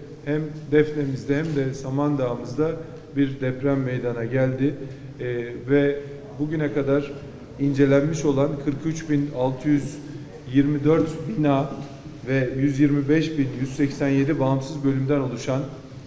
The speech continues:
orta hasarlı, az hasarlı ve hasarsız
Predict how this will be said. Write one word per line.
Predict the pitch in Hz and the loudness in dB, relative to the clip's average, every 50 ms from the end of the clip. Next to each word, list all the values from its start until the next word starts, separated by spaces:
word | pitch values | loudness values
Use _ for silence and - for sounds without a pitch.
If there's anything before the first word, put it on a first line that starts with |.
| - - - | -16 -6 2
orta | 131 139 139 139 175 180 | 4 4 4 6 4 4
hasarlı, | 170 - - 156 139 135 131 127 135 156 165 - - - - - - - | 4 6 6 4 4 4 4 4 2 0 0 -2 -8 -10 -10 -10 -4 -2
az | 139 147 143 | -2 0 2
hasarlı | 165 151 143 - 151 139 139 139 156 170 156 | 2 2 2 4 4 4 4 4 4 4 4
ve | 143 | 4
hasarsız | 131 135 135 135 165 151 147 143 - 151 175 185 180 - - - | 2 2 2 4 4 4 4 4 0 -2 -4 -4 -4 -6 -8 -10